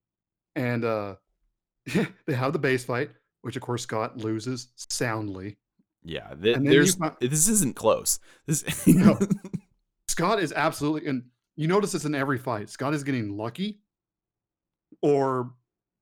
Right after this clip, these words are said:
Speaker 1: he outsmarts the X. That's a common theme here, is he gets bailed out somehow. And then you find out, apparently, thanks to vegan powers, you can also read people's minds. So he's
Speaker 2: <laughs>
Speaker 1: basically Jean Grey.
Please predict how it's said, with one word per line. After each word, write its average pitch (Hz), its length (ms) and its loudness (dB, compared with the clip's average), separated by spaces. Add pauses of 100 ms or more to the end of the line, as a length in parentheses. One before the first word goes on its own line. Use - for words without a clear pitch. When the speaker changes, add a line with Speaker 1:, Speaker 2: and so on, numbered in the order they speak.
(220)
Speaker 1:
he 139 200 -2
outsmarts 131 680 -4
the 113 260 -6
X. - 500 -10
That's 120 180 -4
a 135 80 -4
common 139 460 -2
theme 131 340 -2
here, 92 320 -12 (460)
is 123 100 -10
he 135 60 -6
gets 127 160 -2
bailed 123 360 -2
out 113 200 -8
somehow. 95 560 -10 (640)
And 123 480 -2 (1000)
then 156 160 0
you 285 80 0
find 180 220 0
out, 170 260 -4 (140)
apparently, 156 360 0
thanks 143 240 -2
to 117 80 -6
vegan 127 320 -4
powers, 117 480 -14 (680)
you 151 140 -6
can 160 140 -2
also 151 220 2
read 127 280 -2
people's 127 320 -4
minds. 147 480 -4 (1400)
So 131 140 2
he's 165 160 2
Speaker 2:
<laughs> 170 120 4
Speaker 1:
basically 170 340 2
Jean 143 240 2
Grey. 120 340 -4